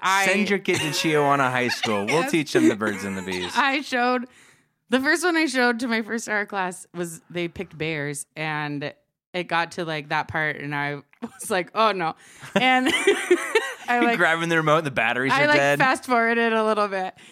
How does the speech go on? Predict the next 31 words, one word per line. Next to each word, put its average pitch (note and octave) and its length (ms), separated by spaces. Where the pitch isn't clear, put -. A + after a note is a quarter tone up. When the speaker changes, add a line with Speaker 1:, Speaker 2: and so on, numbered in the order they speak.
Speaker 1:
and A#3 220
then, A3+ 440
but A3 340
<laughs> - 480
it A3 120
was G3+ 200
really D#3 220
funny. - 300
Um, F#3 420
and A#3 180
I A3 200
wasn't C4 520
really A#3 240
watching D#4+ 380
'cause D4+ 140
it A3+ 40
was, G#3+ 100
like, G3 140
on F#3 120
the F#3+ 60
screen F#3 240
behind F3 300
me, F3+ 120
and E3+ 100
I D#3 100
was, D3+ 160
like, - 220
greeting D3 360
and C#3+ 140
doing C#3+ 220
stuff. C#3 260